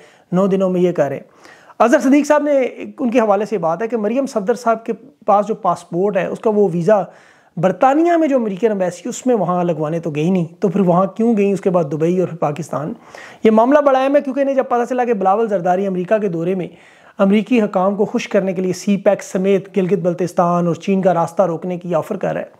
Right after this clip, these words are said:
तो ये इससे मिलती जुलती ऑफ़र लेकर वहाँ पहुँच गई होंगी कि हम यूक्रेन की मदद करेंगे। अब शहबाज शरीफ इस वक्त मुत्तहदा अरब अमारात के मुख्तसर दौरे पर गए, वहाँ शेख साहब से ज़ाहिर उनके भाई के इंतकाल पर इजहार ताज़ियत, लेकिन दर हकीकत, हकीकत अपने इक़्तिदार के लिए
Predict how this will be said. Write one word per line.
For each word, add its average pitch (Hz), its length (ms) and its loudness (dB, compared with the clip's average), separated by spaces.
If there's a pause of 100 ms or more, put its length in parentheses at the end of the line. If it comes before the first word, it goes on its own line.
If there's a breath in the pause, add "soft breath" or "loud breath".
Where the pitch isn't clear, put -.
(460 loud breath)
तो 302 60 4
ये 339 180 4
इससे 311 200 2
मिलती 269 280 0
जुलती 240 320 -2
ऑफ़र 214 220 0
लेकर 190 260 -4
वहाँ 175 220 -4
पहुँच 196 260 -6
गई 190 120 -6
होंगी 156 260 -10 (440 soft breath)
कि - 80 2
हम 208 340 2
यूक्रेन 196 360 -2
की 220 100 -2
मदद 196 260 -4
करेंगे। 170 380 -8 (140)
अब 185 100 0
शहबाज 214 360 4
शरीफ 254 220 2
इस 233 120 -2
वक्त 220 160 2
मुत्तहदा 202 440 2
अरब 208 180 0
अमारात 190 380 -2
के 208 100 -2
मुख्तसर 175 360 -6
दौरे 175 260 -2
पर 180 100 -2
गए, 160 200 -4 (640 loud breath)
वहाँ 185 200 6
शेख 202 200 2
साहब 214 160 0
से 208 100 -6
ज़ाहिर 190 200 2
उनके 190 180 -4
भाई 160 200 -2
के 196 80 -2
इंतकाल 175 420 -2
पर 170 200 -2
इजहार 156 300 -2
ताज़ियत, 175 500 -2
लेकिन 254 280 2 (100)
दर 208 140 2
हकीकत, 214 500 -6
हकीकत 208 320 0
अपने 220 200 0
इक़्तिदार 196 460 2
के 196 120 -2
लिए 170 280 -4